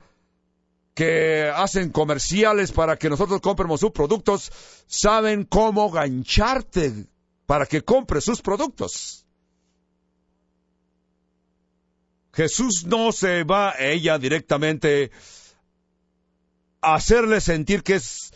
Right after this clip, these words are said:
pecadora, sino solamente le toca su curiosidad para que ella continúe preguntándose, "¿Qué quiere decirme este hombre con eso?".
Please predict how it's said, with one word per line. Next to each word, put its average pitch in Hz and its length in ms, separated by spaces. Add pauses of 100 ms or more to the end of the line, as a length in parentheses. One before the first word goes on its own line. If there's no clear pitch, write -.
(160)
pecadora, 143 640
sino 151 240
solamente 226 580
le 175 140
toca 180 360
su 139 200
curiosidad 127 880 (180)
para 143 260
que 160 200
ella 190 180
continúe 160 580
preguntándose, 147 1000 (320)
"¿Qué 190 120
quiere 247 260
decirme 165 420
este 143 160
hombre 139 180
con 113 220
eso?". 92 400